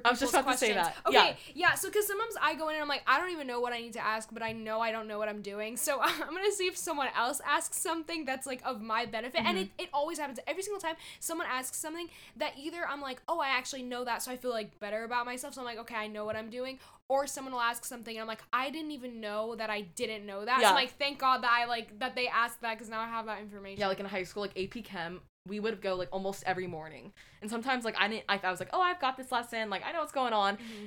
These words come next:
Speaker 1: And then I would sit there and, like, my friends would have questions and I'd be like, "Wow, like, that was so helpful."
Speaker 2: Yeah.
Speaker 1: And because I had no idea, I didn't, like, really understand it. And then, like, last,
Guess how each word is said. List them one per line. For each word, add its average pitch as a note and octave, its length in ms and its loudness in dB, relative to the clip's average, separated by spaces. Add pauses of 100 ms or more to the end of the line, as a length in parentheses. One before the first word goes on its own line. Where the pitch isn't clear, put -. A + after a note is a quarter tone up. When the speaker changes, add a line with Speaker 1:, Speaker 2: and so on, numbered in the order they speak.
Speaker 1:
And A3+ 160 2
then A#3+ 80 8
I B3 60 6
would B3 140 2
sit G#3 200 0
there A3+ 220 2
and, A3 80 4
like, G3 140 0
my G3+ 120 0
friends F#3+ 200 -2
would G#3+ 100 -6
have G3+ 160 -2
questions G3 420 -2
and F#3 100 -2
I'd F3 100 -2
be F3 60 -4
like, E3+ 160 -4
"Wow, F3 240 -2
like, F3 160 -6
that G3 140 4
was G3 100 -6
so F3 260 -6
helpful." D#3+ 540 -10 (160)
Speaker 2:
Yeah. A3+ 260 -8
Speaker 1:
And G#3 120 0
because G#3+ 160 -2
I G3+ 80 6
had G3 140 -2
no F#3+ 180 0
idea, F#3 260 0
I F3 80 0
didn't, E3 280 -8
like, E3+ 140 -10
really E3+ 220 -4
understand E3 540 -12
it. - 240 -16
And G3 120 -2
then, F#3+ 260 -2 (120)
like, F#3+ 160 -6
last, F#3 400 -2